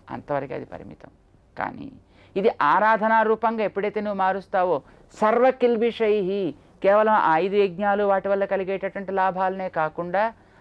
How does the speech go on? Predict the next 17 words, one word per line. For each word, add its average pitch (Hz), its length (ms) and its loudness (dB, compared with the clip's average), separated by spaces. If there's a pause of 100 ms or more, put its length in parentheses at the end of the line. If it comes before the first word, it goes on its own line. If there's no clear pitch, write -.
(140)
అనాది 185 520 2
కాలంగా 208 600 0
మనం 208 360 -2
చేసుకున్నటువంటి 202 960 -4
సంచితము, 170 760 -6 (600)
అనాది 170 380 2
కాలంగా 202 520 -2
వచ్చే 196 320 -4
అవిద్య, 180 640 -2
రాగ, 175 500 2
ద్వేషాది 160 680 -2
దోషాలు 175 640 -2
మనసుని 165 460 -6
అంటి, 147 520 -6 (360)
ఆత్మని 196 560 0
అంటి 190 340 -6
ఉన్నాయే, 190 580 -6